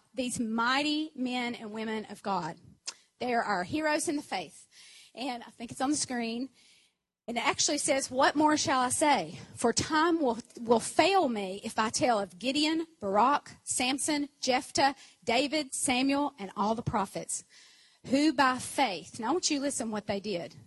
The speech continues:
"They conquered kingdoms." That's m-, massive. "They performed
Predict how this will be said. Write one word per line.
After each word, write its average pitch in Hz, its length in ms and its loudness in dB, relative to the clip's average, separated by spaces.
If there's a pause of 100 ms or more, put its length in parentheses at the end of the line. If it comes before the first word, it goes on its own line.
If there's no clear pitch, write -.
(480)
"They 247 200 4
conquered 302 760 -2
kingdoms." 226 840 -2 (500)
That's - 180 -10
m-, 196 360 -12
massive. 202 720 -6 (440)
"They 262 140 6
performed 233 680 0